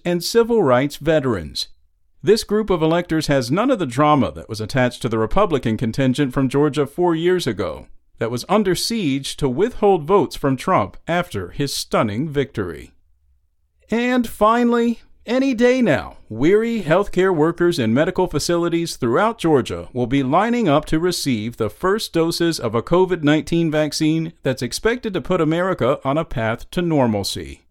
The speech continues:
At the same time, residents and workers will be rolling up their sleeves in the state's nursing homes,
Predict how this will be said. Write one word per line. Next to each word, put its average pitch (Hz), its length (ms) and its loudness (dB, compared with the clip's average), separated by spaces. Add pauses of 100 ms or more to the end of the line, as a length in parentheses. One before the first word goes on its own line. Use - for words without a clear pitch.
(140)
At 180 160 0
the 180 80 -2
same 254 340 0
time, 180 540 2
residents 247 600 0
and 123 160 2
workers 156 520 0
will 135 80 2
be 139 160 0
rolling 170 340 2
up 196 140 -4
their 170 100 2
sleeves 135 480 0
in 165 120 0
the 196 100 -2
state's 139 380 -2
nursing 202 440 0
homes, 120 540 0